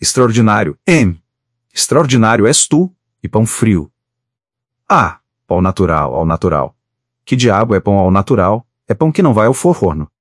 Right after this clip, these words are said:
Homem, esse é que é extraordinário. Pois há aqui um pão que não vai ao forno, para ser aquecido. O senhor está caçoando. Vá lá, diga de uma vez,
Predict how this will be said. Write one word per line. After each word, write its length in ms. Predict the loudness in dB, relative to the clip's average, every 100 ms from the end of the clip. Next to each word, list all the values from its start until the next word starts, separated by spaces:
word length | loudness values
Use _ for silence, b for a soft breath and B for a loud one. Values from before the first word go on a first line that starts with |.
| _ _
Homem, 540 | 2 4 4 2 0 -8 -4
esse 240 | -2 0
é 40 | 0
que 120 | 2
é 60 |
extraordinário. 960 | 2 0 0 2 2 2 2 0 -4 -10 _ _ _ _ _ -4
Pois 240 | -2 2
há 120 | 2
aqui 160 | 0 0
um 100 | 0
pão 220 | 2 0
que 100 | 2
não 160 | 2 2
vai 160 | 2
ao 80 | 2
forno, 600 | 0 0 2 2 -2 -6 _ _
para 180 | 0 2
ser 200 | 2 0
aquecido. 600 | 0 0 0 -2 -4 -12 _ _ _ _ _ _ _ _ _ _ _ -4
O 40 |
senhor 260 | 0 2 2
está 220 | 0 -4
caçoando. 840 | -2 -4 -2 0 0 0 -4 -10 _ _ _ _ _ -4
Vá 220 | 0 2
lá, 200 | 2 2
diga 240 | 0 0
de 60 | 2
uma 140 | 0
vez, 440 | 0 0 0 -2